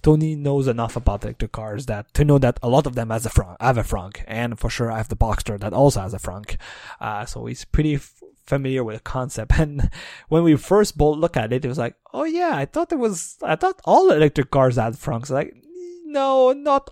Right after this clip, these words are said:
all of them, but you kinda s-, it kinda shows when they don't have it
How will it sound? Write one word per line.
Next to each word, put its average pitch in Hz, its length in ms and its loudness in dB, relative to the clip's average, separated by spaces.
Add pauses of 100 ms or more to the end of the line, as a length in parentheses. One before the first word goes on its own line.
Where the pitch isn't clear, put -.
(120)
all 226 680 6
of 147 200 0
them, 123 280 2
but 143 240 4
you 165 120 -4
kinda 220 340 0
s-, - 260 -6
it 175 160 -2
kinda 214 300 -2
shows 135 580 4
when 113 380 -4
they 110 120 0
don't 110 260 0
have 107 280 -4
it 85 160 -8